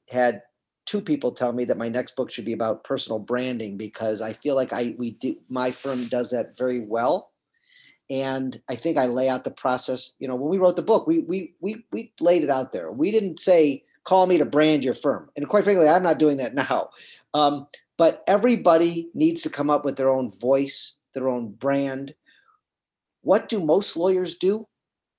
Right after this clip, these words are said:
They look at the competition and they copy it. It's the herd mentality, and it's boring, and it doesn't work, and it's vanilla. They need to find their voice. They need to be creative.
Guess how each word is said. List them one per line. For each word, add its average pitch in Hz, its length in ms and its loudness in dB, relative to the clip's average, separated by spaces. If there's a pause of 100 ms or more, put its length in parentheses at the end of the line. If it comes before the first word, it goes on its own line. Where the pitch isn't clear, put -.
(420)
They 113 140 -6
look 135 260 -6
at - 80 -6
the - 80 -10
competition 175 880 -10 (180)
and 139 160 -6
they 143 120 -2
copy - 520 -14
it. - 120 -20 (500)
It's 139 220 -8
the 117 180 -6
herd 160 580 0
mentality, 101 920 -8 (280)
and 98 160 -12
it's 117 200 -8 (240)
boring, 147 640 -2 (280)
and 107 80 -12
it 101 120 -12
doesn't 95 340 -10
work, 131 540 -4 (280)
and 117 140 -8
it's 113 200 -6
vanilla. 98 680 -10 (540)
They 135 180 -4
need 135 260 -8
to 117 100 -8
find 147 680 -4
their 175 140 0
voice. 135 720 -4 (200)
They 117 120 -6
need 120 180 -6
to 110 60 -12
be 107 140 -12
creative. 147 1000 0